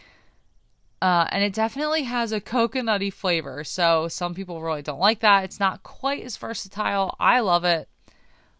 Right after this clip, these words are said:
but not necessarily like something like avocado oil that really has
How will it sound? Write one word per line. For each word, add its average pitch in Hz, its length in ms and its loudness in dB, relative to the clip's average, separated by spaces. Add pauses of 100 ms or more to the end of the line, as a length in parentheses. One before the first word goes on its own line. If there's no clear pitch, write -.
(200)
but 170 340 6 (400)
not 190 300 2 (200)
necessarily 175 720 -4
like 160 220 -4
something 165 300 -12
like 160 180 -6
avocado 156 500 -2
oil 151 220 0
that 147 220 -6
really 254 260 0
has 175 340 -2